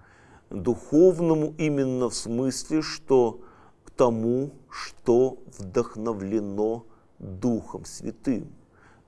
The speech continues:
То, что является памятью о действии Бога в нашей жизни, то, что привлекает на меня благодать Святаго Духа, то, что засвидетельствовано,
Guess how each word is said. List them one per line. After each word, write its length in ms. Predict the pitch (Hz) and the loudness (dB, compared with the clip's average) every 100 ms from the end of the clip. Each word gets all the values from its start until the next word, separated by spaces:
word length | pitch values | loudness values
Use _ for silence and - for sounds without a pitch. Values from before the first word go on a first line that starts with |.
| _ | _
То, 180 | 131 123 | 2 2
что 240 | - - | 2 0
является 600 | 113 107 120 113 101 - | 0 2 4 2 0 -6
памятью 920 | 104 - 131 120 120 127 - 143 143 139 _ _ _ | -10 0 2 2 0 -10 -10 -10 -10 -14 _ _ _
о 120 | - 127 | 0 0
действии 760 | 98 135 135 127 - 123 123 | 2 2 2 0 -6 -4 -4
Бога 640 | 104 90 113 120 107 117 123 _ _ _ - | -4 0 2 2 0 -6 -8 _ _ _ -16
в 60 | 113 | -10
нашей 520 | 113 117 110 - 107 | -6 -6 -6 -10 -10
жизни, 720 | 90 92 110 95 95 101 101 _ _ - _ _ | -10 -10 -10 -10 -10 -12 -14 _ _ -20 _ _
то, 180 | 135 131 | 4 4
что 300 | - - 107 | 2 -4 -4
привлекает 920 | - 123 107 117 120 123 113 110 - | -2 -4 -2 -4 -2 2 2 2 -2
на 60 | 117 | -8
меня 400 | 120 123 123 123 | -6 -6 -6 -4
благодать 680 | 113 123 120 117 123 117 - | -2 0 0 0 0 -2 -4
Святаго 540 | - 110 113 101 107 | -10 -6 -6 -2 -4
Духа, 540 | 101 113 107 - 98 104 _ _ _ _ | -4 -6 -6 -10 -18 -18 _ _ _ _
то, 180 | - 147 | 2 2
что 220 | 143 - | 2 -2
засвидетельствовано, 1600 | 110 110 - - 101 85 123 120 123 113 - 110 104 98 98 98 | -2 -2 -6 -6 -6 0 0 0 -8 -10 -8 -6 -6 -6 -8 -10